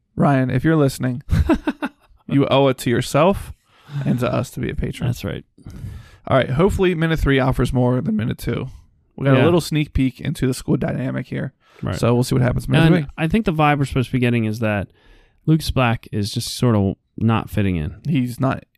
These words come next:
Speaker 1: interested in
Speaker 2: He's
Speaker 1: sports.
Speaker 2: not hyped. Everybody's hyped, and he's just sort of making his way through the crowd.
Speaker 1: Yeah.
Speaker 2: Calmly.
Speaker 1: Right. Thanks for listening. I'm Ryan.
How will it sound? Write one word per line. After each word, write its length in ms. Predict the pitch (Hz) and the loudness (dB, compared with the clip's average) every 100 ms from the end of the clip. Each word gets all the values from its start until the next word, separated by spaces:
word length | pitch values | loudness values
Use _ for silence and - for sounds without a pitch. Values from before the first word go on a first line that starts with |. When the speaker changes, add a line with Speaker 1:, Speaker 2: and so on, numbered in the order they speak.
| _ | _
Speaker 1:
interested 600 | - 214 - - - - | -4 -2 -2 -4 -4 -4
in 200 | - 123 | -2 -2
Speaker 2:
He's 140 | 123 117 | 0 2
Speaker 1:
sports. 240 | 135 127 | 2 2
Speaker 2:
not 80 | 127 | 0
hyped. 360 | 135 131 127 - | -2 0 -2 -4
Everybody's 400 | 135 131 127 - | -2 0 0 0
hyped, 280 | 123 120 - | -2 -2 0
and 120 | 120 | 0
he's 80 | 117 | 0
just 260 | 127 - | -4 -12
sort 240 | - 135 120 | -4 0 0
of 160 | 104 | 0
making 320 | 113 113 113 | -2 0 0
his 140 | 104 104 | 0 0
way 100 | 101 | -2
through 300 | - 104 101 | 0 0 0
the 80 | 101 | 0
crowd. 560 | - 95 90 90 95 _ _ _ _ _ _ _ - | -2 -2 -2 -6 -8 _ _ _ _ _ _ _ -14
Speaker 1:
Yeah. 220 | - 135 - - _ _ _ | -12 -12 -16 -20 _ _ _
Speaker 2:
Calmly. 520 | - 101 85 65 - _ _ _ _ _ _ - - | -2 0 0 -4 -10 _ _ _ _ _ _ -16 -8
Speaker 1:
Right. 220 | - 175 143 _ _ _ _ _ _ _ _ _ _ _ _ | -6 -6 -14 _ _ _ _ _ _ _ _ _ _ _ _
Thanks 160 | 131 131 | -4 -2
for 100 | 127 | -2
listening. 260 | 143 135 | 0 0
I'm 80 | 131 | 0
Ryan. 240 | 143 151 | 2 2